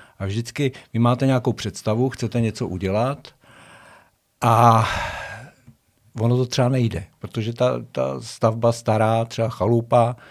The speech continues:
má nějaký limity, musíte, máte tam nosný zdi, nemůžete to vybourat a tak dále.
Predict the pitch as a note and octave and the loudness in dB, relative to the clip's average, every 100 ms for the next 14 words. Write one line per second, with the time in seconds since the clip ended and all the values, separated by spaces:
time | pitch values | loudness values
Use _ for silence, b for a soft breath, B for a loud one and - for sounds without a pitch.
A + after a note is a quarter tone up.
0 | B - A2 A2 G#2 A2+ G#2 G#2 A2 A#2 | B -4 0 0 0 -2 0 0 0 0
1 | B2 A2 - G2 G#2 G2+ - - G#2 G2+ | 0 0 -4 -8 -4 -4 -4 -4 -4 -4
2 | - A2 G2+ G#2 G#2 G2+ G2 F#2 F2 E2+ | -2 -2 -2 -2 0 0 -2 -6 -8 -8
3 | G2 G2+ G2+ F#2+ - F#2 E2+ E2 E2 F#2+ | -6 -2 -2 -4 -6 -10 -6 -6 -6 -10